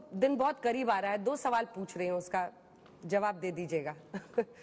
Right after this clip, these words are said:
ये किसका आइडिया था कि राजनीतिक मेहमानों को हमें बुलाना चाहिए? आपसे चर्चा तो हुई ही होगी, आप मुख्यमंत्री हैं, ये किसका आइडिया था कि उनको बुलाना चाहिए? और दूसरा,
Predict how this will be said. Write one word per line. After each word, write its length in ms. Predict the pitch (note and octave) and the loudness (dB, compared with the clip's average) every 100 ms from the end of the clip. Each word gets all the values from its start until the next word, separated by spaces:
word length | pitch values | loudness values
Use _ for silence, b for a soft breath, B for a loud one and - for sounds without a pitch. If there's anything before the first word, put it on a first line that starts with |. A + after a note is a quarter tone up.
| B B B B B B - | B B B B B B -4
ये 60 | E4+ | -2
किसका 320 | F4 D4+ F#4 | 0 0 2
आइडिया 320 | E4+ B3+ B3 | 2 2 2
था 140 | A3+ G#3+ | 2 -2
कि 140 | A#3 | 2
राजनीतिक 480 | A3 G#3+ A#3 C4 B3 | 2 2 0 -2 0
मेहमानों 400 | A#3 G#3+ F#3+ G#3+ | 0 0 0 0
को 100 | G#3 | -2
हमें 260 | F#3 F#3 F3 | 0 0 0
बुलाना 380 | E3+ D3+ D3 C#3+ | 0 0 -2 -6
चाहिए? 320 | C3+ C3+ C#3 | -6 -4 0
आपसे 260 | F#3+ - | 0 0
चर्चा 300 | C#4+ C4+ D4+ | -4 -2 -2
तो 120 | C#4 D4 | -2 0
हुई 180 | C4+ | 0
ही 140 | C4+ C4+ | 0 2
होगी, 260 | B3+ A3+ | 2 2
आप 220 | A3+ G#3 G#3+ | 0 -2 -4
मुख्यमंत्री 500 | G#3 A3+ G#3 G3+ G#3+ | -6 -4 -4 -2 -2
हैं, 80 | G#3 | -2
ये 60 | |
किसका 280 | G#3 A3+ B3 | -2 -2 0
आइडिया 240 | G3+ F3 E3 | 0 0 -4
था 120 | F#3 | -4
कि 100 | F3+ | -4
उनको 220 | E3+ F3 | -2 -4
बुलाना 380 | E3 D#3 D3 D3 | -2 -2 -4 -6
चाहिए? 240 | D#3+ E3+ | -4 0
और 60 | A#3 | 0
दूसरा, 380 | D4+ D4+ G#3 | 0 0 -2